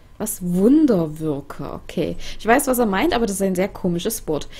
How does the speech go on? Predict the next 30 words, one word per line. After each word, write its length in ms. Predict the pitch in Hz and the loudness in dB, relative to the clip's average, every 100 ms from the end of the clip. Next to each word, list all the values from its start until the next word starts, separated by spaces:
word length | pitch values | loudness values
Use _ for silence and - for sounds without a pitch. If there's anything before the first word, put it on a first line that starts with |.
| - - | -16 -2
Ja, 180 | 247 262 | 2 4
und 140 | 226 | 4
hier 140 | 233 208 | 6 4
ist 120 | - | 4
natürlich 440 | 196 - 175 165 | -2 -2 -4 -4
die 180 | - 160 147 | -4 -4 0
Hölle 200 | 202 180 | 0 0
los 280 | 143 151 - | -2 -6 -4
beim 240 | 180 170 | -2 -2
neuen 300 | 156 147 156 | -2 -4 -4
Sony, 360 | 151 139 156 175 | -4 -4 -4 -4
ganz 360 | 160 165 - | -4 -4 -6
klar, 260 | 185 165 208 | -2 -2 -2
ne? 220 | 214 247 - - - - - - - | -4 -4 -6 -10 -10 -12 -14 -10 2
Und 360 | 254 254 269 | 4 6 4
ja, 140 | 285 - | 2 2
ich 140 | 302 | 2
werde 160 | 339 330 | 2 4
mir 120 | 320 | 2
diese 220 | 294 285 | 2 0
Sony 360 | 269 277 269 - | 2 2 2 2
auf 220 | 220 220 | 0 0
jeden 320 | 214 262 370 | -2 -2 -2
Fall 340 | - 233 220 202 - - | -2 0 0 -2 -6 2
holen. 800 | 175 170 165 170 156 226 349 | 4 4 4 4 4 2 0
Ich 160 | 254 - | 0 -2
habe 160 | 233 247 | -2 0
mir 80 | |
ja 100 | 233 | 0
schon, 340 | 233 247 220 | 0 0 0